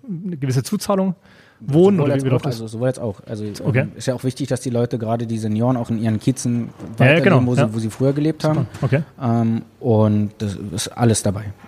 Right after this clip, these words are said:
Speaker 2: Also von, von Krankenkasse, Zuzahlung bis
Speaker 1: Okay.
Speaker 2: Premium, alles.
Speaker 1: Okay.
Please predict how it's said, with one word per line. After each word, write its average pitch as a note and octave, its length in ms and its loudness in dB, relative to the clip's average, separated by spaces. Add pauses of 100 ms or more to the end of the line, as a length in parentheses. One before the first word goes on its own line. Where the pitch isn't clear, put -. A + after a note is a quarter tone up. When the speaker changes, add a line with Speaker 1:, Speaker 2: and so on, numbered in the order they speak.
Speaker 2:
Also G2 220 -2
von, G2 360 -4
von G2 440 -2 (160)
Krankenkasse, A2+ 500 -2
Zuzahlung A2+ 400 0
bis - 160 -4
Speaker 1:
Okay. A#2+ 120 4
Speaker 2:
Premium, G#2+ 220 2
alles. G#2 240 -12 (120)
Speaker 1:
Okay. B2+ 240 0